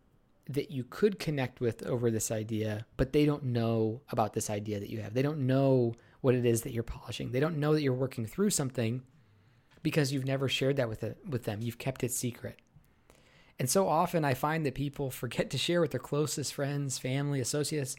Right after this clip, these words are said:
what it is they're working through because of shame, because we're not ready yet, because we're just not sure. But it's so great to get some support there.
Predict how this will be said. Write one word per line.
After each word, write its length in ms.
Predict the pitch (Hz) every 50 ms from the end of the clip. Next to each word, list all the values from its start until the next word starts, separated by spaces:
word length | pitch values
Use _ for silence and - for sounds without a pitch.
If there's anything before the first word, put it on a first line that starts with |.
| - - - - - _ _ _ _ -
what 200 | 139 165 202 208
it 120 | 202 185
is 160 | 202 196 165
they're 100 | 180 170
working 320 | 156 170 208 190 - 170 135
through 240 | - - 120 113
because 340 | 110 120 113 110 120 117 110
of 140 | 113 104 107
shame, 640 | - - - 151 151 156 160 151 151 151 151 139 - - - - - _ _
because 840 | 147 135 131 - 127 120 120 117 113 120 117 113 113 107 - - - - _ _ _ _ -
we're 80 | 113
not 140 | 98 - -
ready 240 | 175 190 180 156 165
yet, 340 | 165 165 165 156 151 151 -
because 340 | 131 - - 127 123 117
we're 60 | 120 120
just 180 | 127 - -
not 160 | 127 113 117
sure. 520 | - - - 196 196 185 165 147 135 131 135 - - _ _ _ _ _ _ _ _ _ _ _ _ _ _ _ _ _ - - -
But 100 | - 160
it's 140 | 151 - -
so 160 | - 202 196
great 240 | 180 156 165 147 -
to 60 | 143
get 140 | 139 135 131
some 140 | - 135 120
support 520 | - - 117 - - 127 123 117 117 -
there. 360 | - 101 95 92 95 98 123